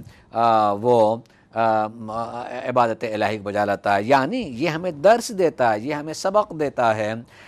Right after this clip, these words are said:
کہ اگر ہمیں احساس ہو رہا ہے کہ ہم عبادتیں انجام نہیں دے پا رہے ہیں، یقیناً انسان بڑی آسانی سے کہہ دیتا ہے کہ بے توفیق نہیں ہو پاتی، بڑے بے توفیقیں ہیں، اور شاید صحیح کہہ رہا ہے،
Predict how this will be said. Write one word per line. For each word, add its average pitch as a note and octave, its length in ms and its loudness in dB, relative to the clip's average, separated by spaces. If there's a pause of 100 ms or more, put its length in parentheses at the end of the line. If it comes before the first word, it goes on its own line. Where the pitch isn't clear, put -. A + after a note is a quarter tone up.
(160)
کہ B2 100 -8 (100)
اگر A2+ 340 0 (220)
ہمیں A#2 280 -8 (120)
احساس A2+ 680 -4
ہو A2+ 220 -4
رہا A2+ 360 -2
ہے A2 80 -8
کہ - 180 -16
ہم A2+ 80 -12 (120)
عبادتیں A2+ 600 -2 (100)
انجام A2 460 -6
نہیں A2+ 420 -10
دے A#2 220 -8
پا A2+ 320 -4
رہے A2+ 300 -10
ہیں، D3+ 280 -8 (360)
یقیناً G3 500 -2
انسان E3 320 -4
بڑی D3+ 260 -2
آسانی C#3 320 -4
سے D3 120 -10
کہہ D3 200 -2
دیتا A#2+ 360 -2
ہے A#2 100 0
کہ C#3 120 -10
بے C#3 80 -10
توفیق D3 540 -4
نہیں B2+ 280 -8
ہو A#2 140 -8
پاتی، A2+ 380 -6
بڑے C3+ 280 -2
بے C3+ 140 -4
توفیقیں A#2 600 -6
ہیں، G#2+ 100 -8 (380)
اور A#3 280 -2
شاید G#3+ 320 -2
صحیح C4 460 -8
کہہ C3+ 220 0
رہا F#2+ 340 -4
ہے، E2+ 40 -18